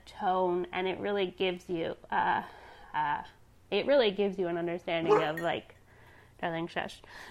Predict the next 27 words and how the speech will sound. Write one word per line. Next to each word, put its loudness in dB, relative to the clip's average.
<laughs> 12
Uh, 12
it 8
really 12
gives 8
you 10
an 12
understanding 8
of 8
how 12
important 4
my 8
mom 4
has 0
been 0
in -2
my 0
life. 0
So, 8
um, 12
uh, 6
so 10
for 12
those 12
who 10
don't 10
know, 2